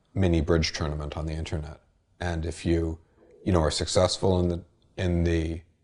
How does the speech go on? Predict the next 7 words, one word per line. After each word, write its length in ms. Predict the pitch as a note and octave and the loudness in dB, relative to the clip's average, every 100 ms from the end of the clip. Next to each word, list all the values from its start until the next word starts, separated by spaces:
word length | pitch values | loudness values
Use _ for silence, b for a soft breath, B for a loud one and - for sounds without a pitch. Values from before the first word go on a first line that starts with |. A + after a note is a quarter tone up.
| _ | _
tournament, 520 | - F2 D#2+ D#2+ E2 E2 b b b b _ | -6 -2 -2 -2 -6 -8 b b b b _
uh, 240 | F2 E2 - | -2 -2 -2
you 160 | F#2 F2 | -2 2
get, 360 | F#2+ E2 - - | 4 4 0 0
uh, 280 | E2+ D2+ D2+ _ _ _ _ _ _ _ _ _ _ - | 2 0 -6 _ _ _ _ _ _ _ _ _ _ -2
your 180 | G#2 F2 | 2 4
ranking 540 | F2 F2 E2+ D2+ D#2+ | 4 2 0 -4 -6